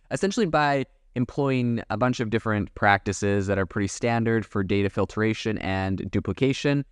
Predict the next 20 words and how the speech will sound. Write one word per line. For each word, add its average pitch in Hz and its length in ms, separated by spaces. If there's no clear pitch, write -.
um, 107 320
they 110 80
w-, 110 220
and 107 240
this 101 100
was 98 140
also 92 180
coupled 98 480
with, 95 380
you 98 100
know, 87 120
measures 95 420
to - 60
kind 95 160
of 87 80
weed 95 200
out 90 200
potentially 92 640
harmful - 360
content. 120 460